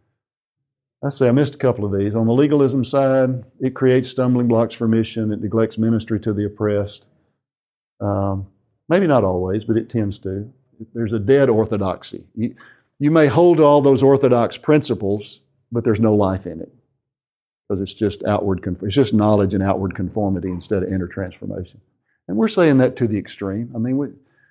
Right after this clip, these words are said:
there's, there's good people who believe some legalistic things who've been transformed by the power of the gospel. I mean, I think I grew up in a church like that. I mean, I'm thankful for that church. It changed my life. Now, do I agree with everything I learned in those years? Not e-, no, not everything. I think,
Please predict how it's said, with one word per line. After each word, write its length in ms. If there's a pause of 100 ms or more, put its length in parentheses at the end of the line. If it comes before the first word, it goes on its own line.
(500)
there's, 240 (100)
there's 220
good 260
people 300
who 100
believe 500 (100)
some 260
legalistic 640
things 600
who've 180
been 160
transformed 600
by 120
the 80
power 200
of 60
the 60
gospel. 500
I 40
mean, 120
I 80
think 140
I 80
grew 280
up 120
in 80
a 40
church 360
like 220
that. 180 (840)
I 60
mean, 120
I'm 140
thankful 540
for 160
that 180
church. 320
It 100
changed 300
my 120
life. 380 (840)
Now, 140
do 140
I 100
agree 260
with 120
everything 480
I 60
learned 340
in 120
those 180
years? 360
Not 200
e-, 140
no, 360
not 180
everything. 540
I 40
think, 220